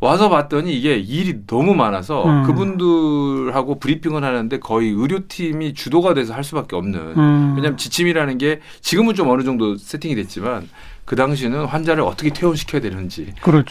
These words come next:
Speaker 1: 그다음에 뭐 날마다 어떻게 환자하고 컨택을 해야 되는지 이거에
Speaker 2: 그렇죠.
Speaker 1: 대한 규정이 전혀 없다 보니까
Speaker 2: 다 만드셨군요,
Speaker 1: 맞습니다.
Speaker 2: 그런 걸.
Speaker 1: 예, 그래서 거기서 뭐 칠판이 그냥 빼곡해질 정도로
Speaker 2: 음.
Speaker 1: 날마다 회의하고 날마다 뭐 저희 같이 의견 나누고 이랬던
Speaker 2: 그래서
Speaker 1: 것 같아요.
Speaker 2: 그렇게 해갖고 이제 지금 정해진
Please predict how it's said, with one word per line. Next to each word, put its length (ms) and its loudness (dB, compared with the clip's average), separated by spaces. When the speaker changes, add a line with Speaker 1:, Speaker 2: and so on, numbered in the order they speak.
Speaker 1:
그다음에 80 2
뭐 240 2
날마다 380 2
어떻게 340 -2
환자하고 440 0
컨택을 340 -2
해야 100 0
되는지 380 -4
이거에 100 4
Speaker 2:
그렇죠. 180 2
Speaker 1:
대한 180 0
규정이 380 -6
전혀 280 0
없다 240 -2
보니까 400 -8
Speaker 2:
다 240 2
만드셨군요, 720 6
Speaker 1:
맞습니다. 360 4
Speaker 2:
그런 140 4
걸. 60 4
Speaker 1:
예, 40 2
그래서 260 -2
거기서 340 -2
뭐 160 -4
칠판이 500 -4
그냥 220 -4
빼곡해질 420 -6
정도로 600 -6
Speaker 2:
음. 320 6
Speaker 1:
날마다 380 4
회의하고 720 -4
날마다 400 -4
뭐 260 -8
저희 180 -6
같이 360 -8
의견 240 0
나누고 400 -4
이랬던 260 -6
Speaker 2:
그래서 240 4
Speaker 1:
것 40 -2
같아요. 80 -10
Speaker 2:
그렇게 280 2
해갖고 300 4
이제 180 4
지금 220 4
정해진 880 4